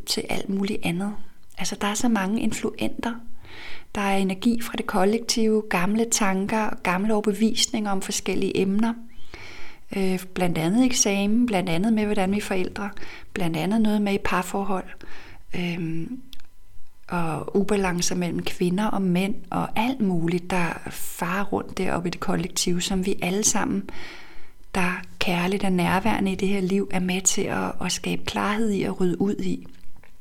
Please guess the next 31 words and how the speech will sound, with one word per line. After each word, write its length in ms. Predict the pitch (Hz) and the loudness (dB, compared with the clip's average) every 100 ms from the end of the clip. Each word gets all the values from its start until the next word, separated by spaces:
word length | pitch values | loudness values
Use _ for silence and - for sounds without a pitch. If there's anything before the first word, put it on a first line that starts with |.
| - - - - | -4 -4 -4 -2
Simpelthen 460 | - - 214 202 | 0 2 0 0
bare 220 | 175 185 | 2 0
ved 80 | 202 | 2
at 180 | - 185 | 0 0
være 360 | 170 160 180 208 - - - - - - - - - - - | 0 0 -2 -2 -4 -4 -8 -8 -4 -4 -6 -12 -4 -4 0
den 140 | 175 | 0
mest 300 | 196 - - | 2 0 0
kærlige 420 | 185 170 185 247 | -2 0 2 4
version 420 | 233 - 214 220 | 2 2 2 2
af 100 | 220 | 0
os 80 | 208 | 2
selv 300 | - 202 - | 2 2 -2
fra 160 | - 208 | -2 0
øjeblik 500 | 170 170 185 180 - | 2 0 -2 -2 0
til 120 | - | 0
øjeblik, 460 | 175 170 - 208 233 - | 0 0 0 -2 -2 -2
og 100 | 202 | 0
ved 80 | |
at 80 | - | -2
handle 520 | 170 185 180 196 247 254 - - - - - - | -2 0 0 2 0 -2 -4 -4 -4 -10 -4 0
og 120 | 175 | 2
mærke 500 | 175 156 165 - 226 | 2 2 0 0 -2
og 100 | 190 | -2
agere 360 | - 226 - | 0 0 0
så 160 | - - - | 0 0 0
kærligt 500 | - 175 190 - - | 0 -2 0 -2 -2
vi 40 | |
kan 340 | - - - - | -4 -2 -2 0
øjeblik 440 | 175 185 180 175 | -2 0 0 -2
for 120 | - | -2
øjeblik. 640 | - - 196 - 85 - | -4 -2 -2 -2 -6 -2